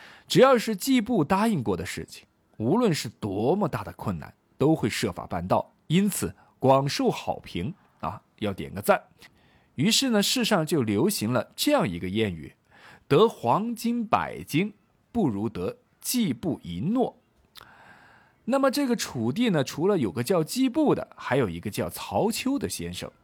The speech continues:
这个人呢，擅长拍马屁，专爱结交有权势的官员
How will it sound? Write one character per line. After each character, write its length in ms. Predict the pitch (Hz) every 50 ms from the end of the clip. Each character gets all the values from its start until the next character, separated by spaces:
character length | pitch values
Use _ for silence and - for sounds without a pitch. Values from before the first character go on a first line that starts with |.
| _ _ _ _ -
这 200 | - 311 320 302
个 80 | 247 202
人 200 | 143 123 123 123
呢， 180 | 117 107 - _ _ _
擅 400 | - - - - 285 277 220 147
长 240 | 117 - - 123 175
拍 300 | - - - 233 240 247
马 240 | 208 135 110 - -
屁， 280 | - - - 170 - _ _ - - - - _ _ -
专 340 | - 277 285 294 311 330 330 - -
爱 220 | - 233 170 120
结 240 | 104 - - 76 85
交 200 | - 113 110 110 -
有 180 | 104 80 78
权 500 | - - - - - 92 85 82 - 214
势 200 | - - - 269
的 100 | 185 -
官 240 | 82 - 76 71 76
员 160 | 67 58 -